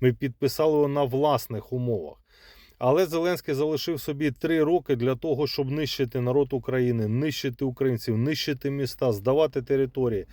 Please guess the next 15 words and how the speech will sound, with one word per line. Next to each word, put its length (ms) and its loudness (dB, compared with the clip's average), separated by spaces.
Виключно 720 0
з 100 0
однією, 640 0
е, 40 0
як 220 0
кажуть, 440 0
умовою, 460 2
що 200 2
вони 360 2
грабують 880 2
так, 300 -4
як 160 0
в 40 -6
останній 500 -2
день. 240 -12